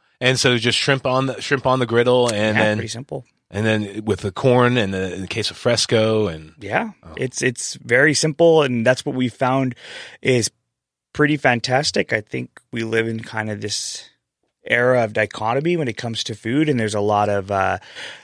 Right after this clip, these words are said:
Speaker 2: there's, there's a hard balance between being nuanced and simple, and then this kind of, uh, leaning towards being a little bit more advanced and comple-, complicated and complex in plating and,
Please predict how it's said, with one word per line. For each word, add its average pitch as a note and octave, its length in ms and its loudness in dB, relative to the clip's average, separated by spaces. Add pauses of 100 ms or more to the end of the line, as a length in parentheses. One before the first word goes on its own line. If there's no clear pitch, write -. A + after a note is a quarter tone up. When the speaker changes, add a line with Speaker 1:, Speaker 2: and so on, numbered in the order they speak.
(220)
Speaker 2:
there's, A#2 400 2 (160)
there's C3 200 2
a B2 60 4
hard C3+ 720 4
balance B2 440 4
between A2 680 -2
being G#2+ 280 -2
nuanced B2 500 0
and G#2 160 -6
simple, D#3 420 4
and A2 140 0
then G#2 120 -4
this G2+ 200 -2
kind G#2 300 0
of, F#2+ 180 2
uh, F#2 500 2 (340)
leaning G#2 600 2
towards G2+ 320 2
being G2 240 0
a F#2+ 80 0
little F#2+ 180 2
bit G#2 100 2
more F#2 200 0
advanced F#2 420 0
and G#2+ 100 -10
comple-, G2+ 400 -2
complicated G#2 640 -2
and G2 120 -4
complex G2 380 -4
in G2+ 80 -4
plating A2 460 0
and, G2 180 -2